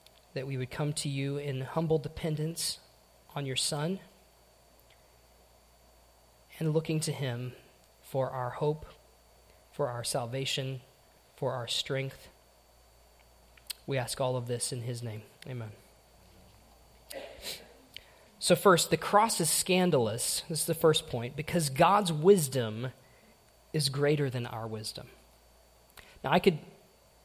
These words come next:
I could, uh, go on about maybe the, what this looked like for, uh, the Greeks, which Paul references here, uh, where he says that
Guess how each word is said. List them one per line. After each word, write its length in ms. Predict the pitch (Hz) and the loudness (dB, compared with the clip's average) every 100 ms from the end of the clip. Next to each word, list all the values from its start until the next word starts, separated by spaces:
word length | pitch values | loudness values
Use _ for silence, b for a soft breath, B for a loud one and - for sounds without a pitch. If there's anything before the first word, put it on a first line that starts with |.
| _ _ - - | _ _ -10 2
I 80 | 180 | 6
could, 200 | 185 147 | 6 6
uh, 280 | 135 131 | 4 2
go 260 | 135 175 165 | 0 4 6
on 280 | 160 156 151 | 8 6 4
about 580 | 139 131 135 - - 139 | 4 4 2 -2 -18 -16
maybe 380 | 143 147 143 | -6 -4 -2
the, 360 | 131 135 127 127 - | 0 2 4 0 -2
what 200 | 143 147 | -2 0
this 180 | 147 - | -2 0
looked 180 | 156 143 | 0 2
like 240 | 123 123 | 0 -2
for, 460 | - 139 123 120 120 B B B B _ | -6 -2 0 0 -4 B B B B _
uh, 120 | - 123 | -6 -4
the 100 | 131 | -2
Greeks, 680 | 135 180 165 151 - - | 2 4 4 0 -2 -2
which 380 | 147 143 - - | -2 -2 -2 0
Paul 300 | - 139 139 | 4 4 4
references 580 | 143 147 139 - 131 - | 0 0 -2 -2 -2 -2
here, 460 | - 139 127 147 - - B B B B - | -2 -2 0 -2 -4 -16 B B B B -2
uh, 60 | 139 | 0
where 160 | 135 | 2
he 80 | 143 | 2
says 400 | - 160 147 135 | 4 4 4 2
that 340 | 135 127 - | 2 2 0